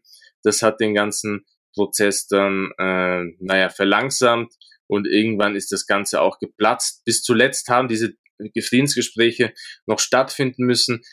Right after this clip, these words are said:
Allerdings fanden, äh, was ziemlich problematisch, dass es dann irgendwie drei Gruppen gab, drei Seiten und nicht zwei. Man hatte die Taliban auf der einen Seite,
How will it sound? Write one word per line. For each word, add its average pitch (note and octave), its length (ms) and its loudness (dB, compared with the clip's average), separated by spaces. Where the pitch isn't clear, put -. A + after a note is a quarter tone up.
Allerdings A#2 520 0
fanden, A2+ 720 -2
äh, G#2 280 2
was A2 200 2
ziemlich C#3 280 0
problematisch, A2+ 720 0
dass A2 180 -2
es G#2+ 120 -6
dann G#2+ 180 0
irgendwie G#2+ 320 -2
drei B2 280 2
Gruppen A2 400 -6
gab, F#2 280 0
drei A2+ 260 2
Seiten G2 420 -2
und F#2+ 80 -2
nicht G2+ 240 -4
zwei. A2+ 400 0
Man G#2 180 -2
hatte B2 240 0
die G#2+ 160 -6
Taliban B2 420 2
auf G#2+ 160 0
der G2 140 2
einen C3 280 2
Seite, D3+ 560 2